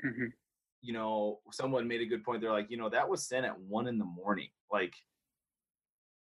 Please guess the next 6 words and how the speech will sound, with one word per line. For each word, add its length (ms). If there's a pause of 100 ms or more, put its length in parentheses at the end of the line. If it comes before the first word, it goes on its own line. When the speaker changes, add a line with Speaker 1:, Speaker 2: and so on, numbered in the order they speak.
Speaker 2:
you 180
probably 840 (140)
should 220
have 100
sent 260
that 300